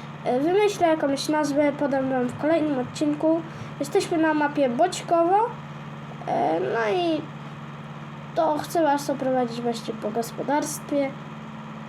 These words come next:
I wam je pokazać. Mam jeszcze drugie tam dalej, ale je pokażę wam w następnym odcinku. Jak widzimy, mamy tutaj taki płotek,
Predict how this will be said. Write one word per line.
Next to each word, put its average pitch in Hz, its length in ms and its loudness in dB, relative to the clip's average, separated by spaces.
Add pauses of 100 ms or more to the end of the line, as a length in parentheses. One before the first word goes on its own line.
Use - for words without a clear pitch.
(540)
I 370 40 0
wam 302 160 2
je 269 140 4
pokazać. 247 580 0 (200)
Mam 330 180 2
jeszcze 294 280 2
drugie 247 420 2
tam 247 340 0
dalej, 254 420 2
ale 226 240 0 (540)
je 320 300 6 (100)
pokażę 269 400 0
wam 247 160 2
w 233 80 -6
następnym 214 540 -2
odcinku. - 400 -8 (1400)
Jak 330 200 4
widzimy, 302 440 2
mamy 302 300 2
tutaj 262 480 2
taki 269 360 -2
płotek, 311 600 2